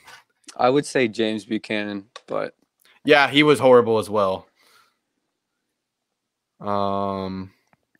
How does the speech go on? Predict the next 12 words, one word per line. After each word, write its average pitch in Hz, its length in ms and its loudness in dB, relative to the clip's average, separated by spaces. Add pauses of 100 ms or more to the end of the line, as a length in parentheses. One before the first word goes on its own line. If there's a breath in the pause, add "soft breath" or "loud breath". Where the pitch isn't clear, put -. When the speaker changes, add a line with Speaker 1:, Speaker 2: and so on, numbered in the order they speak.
(2250)
Speaker 2:
Nick 139 180 0
Doobie 127 200 2
shifting 123 260 -2
to 113 80 -2
the 110 60 0
left. 107 240 2
I'm 143 160 4
not 180 200 4
going, 180 260 2
okay, 123 220 2
guys, 98 500 2
I'm, 131 380 0